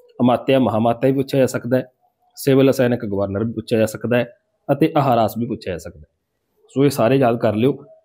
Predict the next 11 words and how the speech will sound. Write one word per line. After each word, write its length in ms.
ਚਾਰ 200
ਪੰਜ 240
question 400
ਨੇ 80
ਜਿਹੜੇ 240
ਇਸ 120
concept 420
ਦੇ 100
ਵਿੱਚ 180
ਬਣਦੇ 320
ਆ। 40